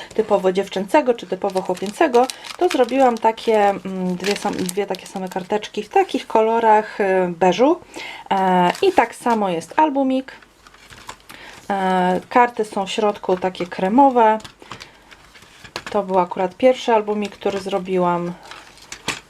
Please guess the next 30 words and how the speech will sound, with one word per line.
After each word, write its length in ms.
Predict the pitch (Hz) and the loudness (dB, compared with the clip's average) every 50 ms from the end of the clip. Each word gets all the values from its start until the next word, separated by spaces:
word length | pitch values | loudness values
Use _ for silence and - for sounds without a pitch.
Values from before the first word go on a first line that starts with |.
| _ - - - - - - - - - - - - - - - _ | _ -16 -16 -16 -14 -16 -18 -20 -18 -16 -16 -16 -14 -16 -20 -20 _
I 60 | - 180 | -20 -12
tutaj 460 | - - 190 185 - 185 170 170 175 - - - - - - | -10 -8 -8 -6 -2 -2 -2 -2 -4 -8 -16 -20 -20 -10 -4
to 120 | - 202 190 | -2 -2 -2
wygląda 440 | 185 180 175 185 185 180 175 175 | -2 -2 -2 -2 -2 0 -2 -2
wszystko 360 | 170 - - 180 180 - - 156 | -4 -4 -6 -10 -8 -6 -4 0
dokładnie 480 | 156 269 277 - 254 240 233 233 220 | 0 0 0 2 0 0 0 0 -2
tak 220 | 220 - 226 226 - | -4 -4 -6 -8 -8
samo. 420 | - - 208 202 196 196 190 190 185 - - - - - - - _ _ - 453 | -6 -4 -4 -2 -2 -2 -4 -4 -6 -10 -18 -20 -20 -20 -20 -20 _ _ 0 2
I 20 | |
tak 200 | - - 269 - | 2 2 0 -2
samo 300 | - - 247 247 240 226 | -2 0 0 2 2 2
wygląda 580 | 196 185 185 180 190 202 202 196 196 190 185 - - | 0 0 -2 -2 -2 -2 0 2 2 2 2 2 0
Exploding 640 | 180 - - - - 269 277 277 240 247 240 233 214 | -4 -10 -12 -4 0 2 2 4 2 0 0 -2 0
Box. 420 | 220 220 220 220 - - - - - 208 | 2 2 2 2 -2 -8 -12 -6 -4 -2
Jedyna 400 | 202 202 208 214 226 208 208 202 | 0 2 2 2 4 4 4 2
różnica 460 | 196 202 185 214 208 208 208 - 208 | 2 0 -2 -2 -4 -4 -2 -2 -2
jest 240 | 196 190 185 - - | -2 -2 -2 -6 -2
taka, 320 | - 208 202 - - 190 | 0 0 0 0 -2 -4
że 140 | 185 180 180 | -2 -4 -2
tutaj 360 | 185 - 202 196 - 190 185 | -2 -4 -2 -2 0 0 2
jeszcze 260 | 180 180 180 - - 185 | 0 0 -2 -4 -6 -4
na 140 | 185 180 | -4 -4
wierzchu 340 | 170 180 185 185 - - 185 | -4 -4 -6 -6 -6 -8 -6
mamy, 420 | 180 175 170 170 170 170 170 170 175 - - - - - - - | -4 -4 -4 -4 -4 -4 -4 -4 -6 -8 -14 -18 -18 -18 -10 -6
e, 140 | 180 180 175 | -4 -4 -4
przeciśniętą 800 | - - 208 202 196 - 185 - - 196 185 180 180 180 180 180 | -2 -2 -2 -2 -2 -4 -6 -6 -4 -4 -4 -2 -2 -2 -4 -4
przez 240 | - - 175 175 | -4 -4 -4 -2
maskę 360 | 180 180 170 175 - - - 185 | 0 -2 -2 -2 -4 -8 -8 -2
pastę 320 | - 269 277 - - 240 | 0 0 0 0 -4 -10
strukturalną. 800 | - - - - - - 247 233 226 220 214 214 214 208 208 | -10 -10 -12 -12 -6 -4 0 2 2 2 2 2 2 0 0